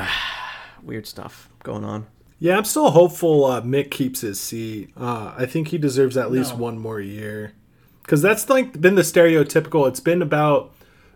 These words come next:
Speaker 2: three seasons before they replace someone, before that they're, like, garbage. Like, Latifi got three years. I'm hopeful, but I'm also a big Mick fan, so.
Speaker 1: I think Mick,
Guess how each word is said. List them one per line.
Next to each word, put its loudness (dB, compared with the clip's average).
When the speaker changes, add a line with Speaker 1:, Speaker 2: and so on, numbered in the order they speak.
Speaker 2:
three 4
seasons 0
before 0
they 2
replace -2
someone, -8
before -6
that -10
they're, -6
like, -12
garbage. -10
Like, -2
Latifi 0
got 4
three 2
years. 0
I'm 4
hopeful, 4
but 4
I'm 0
also 2
a -6
big 0
Mick -6
fan, -6
so. -10
Speaker 1:
I -4
think 0
Mick, 0